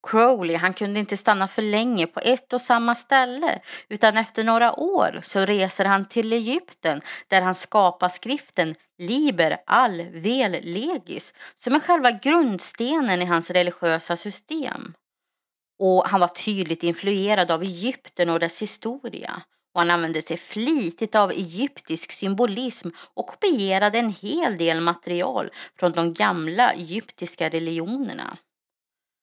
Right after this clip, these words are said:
Crowley ansåg att det var hans hustru som var grunden till att han upptäckte de här nya kunskaperna. Hans hustru kom också att visa varifrån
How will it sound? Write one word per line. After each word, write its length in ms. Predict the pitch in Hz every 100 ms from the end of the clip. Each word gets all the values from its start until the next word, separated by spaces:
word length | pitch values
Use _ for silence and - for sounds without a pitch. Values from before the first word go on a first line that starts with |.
| _ _ -
Crowley 360 | 170 156 160 180
ansåg 540 | 294 247 - - 247
att 100 | -
det 60 | 180
var 100 | 196
hans 360 | 233 240 -
hustru 540 | 359 - - - 381 359
som 180 | -
var 100 | 226
grunden 720 | 254 214 240 311 392 262 202 -
till 280 | 208 180 - - -
att 160 | 190
han 140 | 185 160 -
upptäckte 580 | 262 - - 175 -
de 60 | 185
här 140 | 170
nya 240 | 165 180 156
kunskaperna. 1120 | - 254 220 180 - 214 285 - - - - _ _ _ -
Hans 340 | 190 185 -
hustru 600 | 233 214 - - 277 294
kom 300 | 196 - 214
också 200 | 202 -
att 160 | 208 208
visa 540 | 214 262 190 - 214 202 _ _
varifrån 1040 | 165 175 226 311 277 247 - 285 202 156